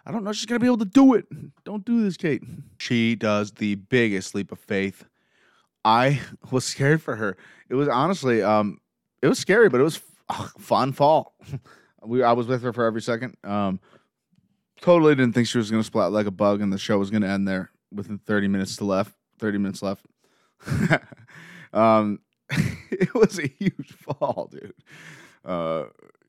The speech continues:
<laughs> Clint's just like, "Kate, you all right?"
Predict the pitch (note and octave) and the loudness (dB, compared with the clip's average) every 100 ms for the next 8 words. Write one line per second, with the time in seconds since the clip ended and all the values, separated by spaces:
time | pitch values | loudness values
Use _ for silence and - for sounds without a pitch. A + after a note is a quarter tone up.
0 | _ _ _ _ - - - G3 D3+ D#3 | _ _ _ _ -10 -8 -4 0 2 0
1 | C#3 - - D#3 - C#3 C3+ B2 C3 - | -2 -8 -6 -6 -2 -2 -2 -2 -2 2
2 | G3+ - - - C#3+ F3 F3 G3 G#3 | 2 0 -8 0 4 8 8 8 4